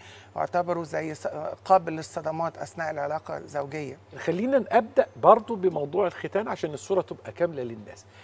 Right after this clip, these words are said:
Speaker 2: علميا أو طبيا، أنا متشوق أفهم. الست في الختان بيتم استئصال جزء من البظر أو ربما البظر كله. كيف نعيد هذا الأمر؟ كيف نصحح هذا الأمر؟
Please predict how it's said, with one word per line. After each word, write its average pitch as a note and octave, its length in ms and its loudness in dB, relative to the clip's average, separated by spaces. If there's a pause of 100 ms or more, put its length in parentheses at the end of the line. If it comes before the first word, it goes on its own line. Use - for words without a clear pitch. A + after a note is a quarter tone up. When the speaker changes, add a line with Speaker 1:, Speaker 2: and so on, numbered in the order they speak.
(160)
Speaker 2:
علميا E3+ 520 4 (120)
أو B2+ 80 -2
طبيا، A#2 500 -4 (100)
أنا A3+ 160 4
متشوق D#3 480 -4
أفهم. - 220 -16 (1500)
الست B2+ 640 -2
في - 80 -6
الختان F#3+ 400 -4 (400)
بيتم G#3+ 360 -2
استئصال F#3+ 560 -6
جزء G3 240 -12 (100)
من F#2 100 -18
البظر G#2 400 -16
أو A2+ 100 -8
ربما D3+ 260 0
البظر C3+ 400 -2
كله. - 220 -8 (1700)
كيف C4 340 0
نعيد D#3 460 -4 (320)
هذا C3 240 -6
الأمر؟ A#2+ 360 -8 (380)
كيف D#3+ 200 -2
نصحح - 680 0
هذا G#2+ 160 -4
الأمر؟ - 180 -20